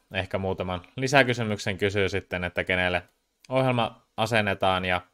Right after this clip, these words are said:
että pääsee varmasti alkuun ja aktivoi sitten tuota koejakson tuosta. Kolmas vaihtoehto on sitten,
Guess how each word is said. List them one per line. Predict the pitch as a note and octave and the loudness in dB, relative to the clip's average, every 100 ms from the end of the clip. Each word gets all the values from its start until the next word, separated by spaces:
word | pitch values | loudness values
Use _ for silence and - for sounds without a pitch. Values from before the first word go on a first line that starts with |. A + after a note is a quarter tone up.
| _ _ _ - | _ _ _ -14
että | F#2+ F#2 | -10 -6
pääsee | - F#2 G2 F2+ | 0 0 2 2
varmasti | F2+ F2+ F2+ - F2 | 2 0 -6 -6 -2
alkuun | F2+ F2 F2 | -2 -2 -6
ja | F2 | -6
aktivoi | E2+ - C3+ C#3+ | -6 -6 0 2
sitten | A#2+ A2+ G#2 F#2 | 0 -4 -4 0
tuota | F#2 F2 F2 _ _ | 0 0 -4 _ _
koejakson | - F#2 F2 F2+ F2+ - F2 | -4 0 2 0 -4 -8 -10
tuosta. | E2 F2+ - F#2 - _ _ _ - - - _ | -8 -8 -6 -10 -10 _ _ _ -20 -20 -20 _
Kolmas | - D#3+ D#3+ B2+ | 6 6 6 2
vaihtoehto | B2 A#2 A#2 G#2 G2+ G2+ | 4 4 4 0 2 -2
on | F#2+ | -2
sitten, | G#2 G2+ - F#2+ F#2 | -2 -4 0 0 0